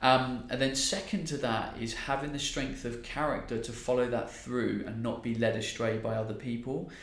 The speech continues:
You know, as soon as our plans are too flexible and we don't know why we're doing them,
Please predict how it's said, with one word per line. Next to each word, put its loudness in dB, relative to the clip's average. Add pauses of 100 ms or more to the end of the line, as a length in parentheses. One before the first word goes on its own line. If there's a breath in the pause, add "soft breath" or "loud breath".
(320 loud breath)
You 2
know, 4
as 2
soon 2
as 0
our 0 (160)
plans 2
are -4
too -2
flexible -2
and -4
we 0
don't 0
know 0
why 0
we're 0
doing 2
them, -4